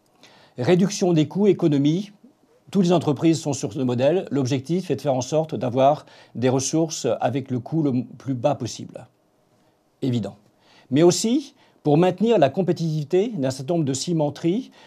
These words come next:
qui sont présents dans des pays avec des coûts relativement élevés. Deuxième élément, l'aspect environnemental, avec plusieurs composantes.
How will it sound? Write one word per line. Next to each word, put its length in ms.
qui 100
sont 180
présents 520
dans 240
des 140
pays 280
avec 160
des 120
coûts 180
relativement 400
élevés. 260
Deuxième 380
élément, 500
l'aspect 460
environnemental, 840
avec 260
plusieurs 320
composantes. 580